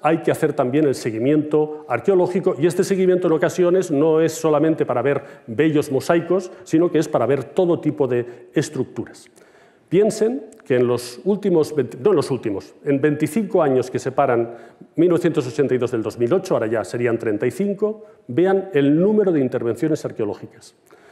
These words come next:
Es decir, en Tarragona no paramos de excavar continuamente, lo cual en ocasiones puede ser, no, en ocasiones no,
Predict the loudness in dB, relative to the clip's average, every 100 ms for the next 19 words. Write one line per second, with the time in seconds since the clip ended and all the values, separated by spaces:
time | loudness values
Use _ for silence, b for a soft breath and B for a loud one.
0 | b -8 -2 0 0 -2 -4 -2 0 2
1 | 2 2 0 0 2 2 2 2 2 0
2 | 0 -4 -4 -2 -2 0 -2 0 0 2
3 | 2 2 -2 -2 -2 0 0 0 0 -2
4 | 0 0 0 -2 0 0 -2 -6 -6 B
5 | B B -4 -2 0 0 0 0 -4